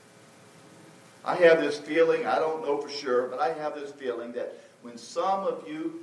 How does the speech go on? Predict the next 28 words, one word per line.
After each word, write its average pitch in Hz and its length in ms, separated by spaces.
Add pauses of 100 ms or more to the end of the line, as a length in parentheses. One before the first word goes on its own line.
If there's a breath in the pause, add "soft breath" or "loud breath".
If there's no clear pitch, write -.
uh, 131 280
came 151 360
in 151 160
this 143 220
morning 131 340
to 107 80
the 101 100
doors 127 300
of 123 60
this 123 220
church, - 480
people, 160 580 (1040)
they 131 180
immediately 180 520
get 165 220
this, 139 220 (220)
this 123 260
some 165 200
kind 160 260
of 139 120
holiness 123 580
that - 200
makes 147 240
them 127 220
think 160 340
that 120 160
they're 135 220
okay. 131 520